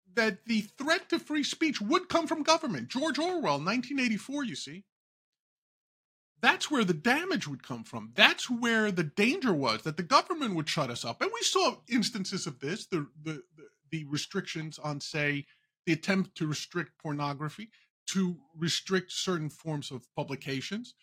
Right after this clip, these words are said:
of content in general. To a large extent, I've always wondered why the F C C was allowed to censor television content, right? The F C C was a technic-, in its origins, was a technical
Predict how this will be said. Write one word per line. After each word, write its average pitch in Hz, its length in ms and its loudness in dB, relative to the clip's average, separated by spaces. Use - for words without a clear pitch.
of - 140 -10
content 160 600 0
in 135 160 -6
general. 120 500 -8
To 233 100 4
a - 0 -
large 247 340 6
extent, 262 580 2
I've 277 280 8
always 214 300 2
wondered 175 400 0
why 170 160 4
the 165 180 0
F 165 120 0
C 151 240 -10
C 220 500 -2
was 160 160 0
allowed 160 400 2
to 160 80 -4
censor 160 460 0
television 196 520 -2
content, 101 280 -16
right? 175 220 -2
The 214 80 0
F 359 120 2
C 330 100 2
C 302 140 4
was 277 180 2
a - 20 -10
technic-, - 540 -2
in 185 120 4
its 180 160 0
origins, 196 460 0
was 156 140 -10
a 139 60 -18
technical 143 720 -6